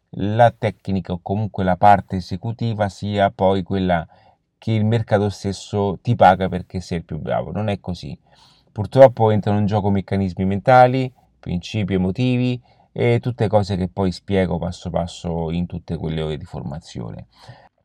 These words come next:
La vendita non è, non è una cosa che, eh, ci si nasce venditore oppure si è fortunati. Tutti possiamo acquisire tecniche di vendita,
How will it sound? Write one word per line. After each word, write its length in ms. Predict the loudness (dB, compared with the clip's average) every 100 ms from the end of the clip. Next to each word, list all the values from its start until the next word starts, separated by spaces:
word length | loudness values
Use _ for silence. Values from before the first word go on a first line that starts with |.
| -10
La 180 | 2 4
vendita 320 | 6 4 4
non 120 | 4 4
è, 180 | 0 0
non 320 | 0 2 4
è 160 | 6 6
una 240 | 4 2
cosa 400 | 6 6 4 -2
che, 320 | -2 0 0
eh, 640 | -2 -4 -2 -2 -2 -4 -6
ci 140 | -8 -8
si 140 | -2
nasce 440 | 4 4 2 -2
venditore 680 | -2 0 -2 0 2 2 2
oppure 440 | 0 -2 -2 -2
si 120 | -2 -4
è 60 |
fortunati. 800 | -6 -8 -8 -6 -6 -6 -8 -14 _ _ _ _ _
Tutti 340 | -2 -2 0 -2
possiamo 340 | -2 -2 -2
acquisire 640 | -2 -4 -6 -2 0 0 -2
tecniche 460 | -4 -2 -2 -2
di 120 | -4
vendita, 540 | -8 -10 -12 -10 -10